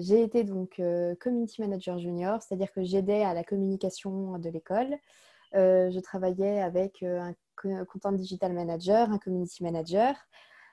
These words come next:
euh, donc, euh, qui sont des personnes internes, euh, à l'école. Euh, j'ai tr-, j'ai aussi, euh, été donc, dans le bureau des sports. J'étais la responsable communication du bureau, euh, donc pendant un an avec, euh, une campagne. Euh, et donc, euh, j'étais avec, euh, onze autres, euh,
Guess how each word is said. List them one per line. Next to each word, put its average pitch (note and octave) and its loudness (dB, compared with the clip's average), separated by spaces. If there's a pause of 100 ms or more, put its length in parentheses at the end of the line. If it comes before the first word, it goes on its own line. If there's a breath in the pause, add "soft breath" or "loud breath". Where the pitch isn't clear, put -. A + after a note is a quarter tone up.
(120)
euh, F#3+ 4
donc, F#3 0
euh, F#3 6
qui F#3 -6
sont A#3 0
des G3+ 6
personnes F#3+ 4 (100)
internes, F#3+ 2
euh, E3+ 0
à F3+ 0
l'école. G#3+ 2 (640 soft breath)
Euh, G#3 4
j'ai A#3 2
tr-, - -6
j'ai A#3+ 6
aussi, A#3+ -2
euh, F#3+ 0
été A3 2
donc, G#3 2
dans F#3 0
le F3+ 2
bureau A#3+ 6
des G3+ 4
sports. G3+ -2
J'étais G3 -2
la F3+ 0
responsable A3 -2
communication F#3+ 0
du G#3 -4
bureau, F#3+ 0 (520 soft breath)
euh, F#3 2
donc F3+ -2
pendant F3+ -2
un F3 0
an G#3 2
avec, F#3 -2
euh, F#3 -2
une F#3+ 0
campagne. F#3+ 2
Euh, E3+ 0
et F3 0
donc, F3+ -4
euh, F3 -2
j'étais F#3 -2
avec, F3+ 0
euh, F3 4
onze G#3+ 4
autres, G3 0
euh, E3+ 2